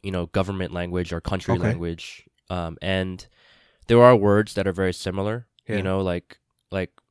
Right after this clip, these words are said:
Speaker 1: again, ma and ma are, are the same. You know,
Speaker 2: Okay.
Speaker 1: like, grandmother and mother, they're the same. But then if you wanna say "thank you,"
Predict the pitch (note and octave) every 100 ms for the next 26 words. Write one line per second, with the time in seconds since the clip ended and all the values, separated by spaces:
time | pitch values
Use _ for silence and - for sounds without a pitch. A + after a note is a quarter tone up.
0 | _ - G2 F2 E2 _ - G2 G2 G#2
1 | G#2 - F#2 F2 E2 D#2 _ - F2+ E2
2 | - F2 - E2 D#2+ _ _ _ _ -
3 | G#2 F2 D#2+ F#2 G2 F#2 F2+ F2 F2 E2
4 | D#2 D#2 F2 E2 D#2+ - F2+ - G2 F#2
5 | F#2+ _ _ - - G#2 F#2+ G2+ F#2 A#2
6 | C3 G2 F#2 F2